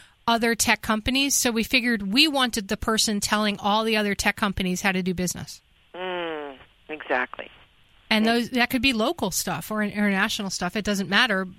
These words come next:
Speaker 1: And I used to write a column for a newspaper on business and tech, so people wanted us because we were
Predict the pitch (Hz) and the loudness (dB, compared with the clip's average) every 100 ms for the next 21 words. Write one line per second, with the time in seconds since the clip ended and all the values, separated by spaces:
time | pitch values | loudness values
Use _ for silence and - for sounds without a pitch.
0 | - 202 196 185 190 202 - 202 196 190 | -6 -2 0 0 2 0 0 0 0 -2
1 | - 208 208 202 196 202 190 226 277 - | 0 0 2 0 0 0 2 2 2 0
2 | 185 190 208 247 - - - 208 190 208 | -2 -2 -4 -6 -14 -20 -4 0 2 2
3 | 208 202 196 185 254 233 - 220 190 233 | 0 0 -2 0 2 0 0 -4 -2 -2
4 | - 202 185 196 247 226 190 170 170 - | 0 -2 0 0 2 0 0 -2 0 0
5 | - - - - - 214 240 208 190 196 | -2 -8 -20 -14 -4 -2 2 2 0 0
6 | 220 226 226 | 2 4 2